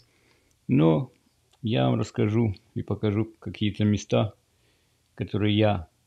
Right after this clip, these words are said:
которые меня интересуют. И, в общем, я живу в Нью-Йорке довольно долго. И нравится мне этот город. Хотя, конечно, начи-, ну, можно начать, демократы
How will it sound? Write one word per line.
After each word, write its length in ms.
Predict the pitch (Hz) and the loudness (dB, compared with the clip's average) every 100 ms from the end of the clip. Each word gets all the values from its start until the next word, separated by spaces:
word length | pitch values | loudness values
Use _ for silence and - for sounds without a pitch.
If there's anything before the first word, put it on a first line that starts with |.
| _ _ _ _ 143 - _ | _ _ _ _ -20 -20 _
которые 300 | - - 123 | -8 -2 2
меня 240 | 123 123 117 | 6 6 6
интересуют. 720 | 101 110 104 - 143 127 - | 4 0 0 0 -2 -2 -6
И, 240 | 98 95 | -6 -4
в 60 | 98 | -6
общем, 220 | - 107 | -4 -2
я 120 | 104 | -2
живу 180 | 92 110 | -2 0
в 80 | 101 | 0
Нью-Йорке 360 | 104 101 - | 0 -2 -4
довольно 380 | 98 98 101 107 | -4 -2 -2 -2
долго. 320 | 127 156 147 - _ _ _ _ _ _ _ _ _ - | -2 -2 -4 -10 _ _ _ _ _ _ _ _ _ -6
И 640 | 131 98 98 98 98 101 90 _ - | -2 0 -2 -4 -6 -8 -12 _ -2
нравится 400 | 113 127 120 113 | 4 4 4 2
мне 100 | 107 | 2
этот 240 | 90 101 | 0 -4
город. 320 | 95 95 92 - _ _ _ | -4 -4 -6 -10 _ _ _
Хотя, 340 | 147 214 196 | -4 -2 -2
конечно, 800 | - 127 131 131 - - 107 127 _ - | 0 -2 -2 -6 -12 -14 -16 -18 _ -16
начи-, 300 | - - 110 | -14 -6 -2
ну, 200 | 123 113 | -2 -2
можно 320 | 110 107 98 | -2 0 -2
начать, 440 | 101 - 127 104 | -4 -4 -6 -6
демократы 800 | 87 95 - 170 175 156 65 131 | -6 -8 -2 0 -2 -4 -8 -8